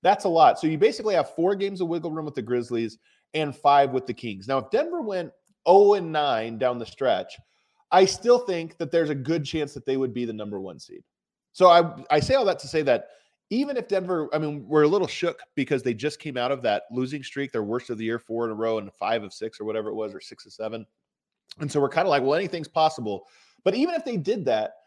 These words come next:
the Grizzlies would still have to go, what, nine and oh, nine and one maybe down the stretch just to be able to catch Denver. Like, it would still take a lot to, uh, for them to catch. So I say that to say Denver is almost certainly going to be the one seed.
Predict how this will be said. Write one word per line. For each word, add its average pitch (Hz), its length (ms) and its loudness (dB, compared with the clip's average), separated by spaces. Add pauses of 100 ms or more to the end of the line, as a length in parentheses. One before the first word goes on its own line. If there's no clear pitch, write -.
(180)
the 170 100 2
Grizzlies 233 420 -2
would 202 120 -6
still 202 220 0
have 180 200 4
to 170 80 -4
go, 147 420 4
what, 120 340 2 (500)
nine 151 360 0
and 170 100 -2
oh, 196 460 0 (680)
nine 156 240 -2
and 151 160 -6
one 170 260 -2
maybe 196 240 -4
down 180 280 -2
the 190 80 -8
stretch 180 340 -2 (180)
just 156 200 -6
to 143 80 -6
be 143 200 -4
able 139 140 0
to 123 80 -2
catch - 320 -8
Denver. 135 340 -2
Like, 120 200 -2
it - 20 -2
would 143 100 -6
still 190 240 -4
take 185 200 -8
a 139 60 0
lot 131 280 2
to, - 140 -4
uh, 120 320 4
for 127 100 -10
them 127 160 -6
to 135 80 -10
catch. 180 320 -2 (240)
So - 460 4 (280)
I 156 60 0
say 233 200 0
that 214 120 -2
to 180 80 -18
say 185 140 -4
Denver 165 240 -6
is 165 100 -6
almost 147 300 -8
certainly 135 320 -6
going 120 300 -8
to 117 100 -12
be 107 420 -6 (140)
the 110 60 -6
one 98 220 -12
seed. - 260 -18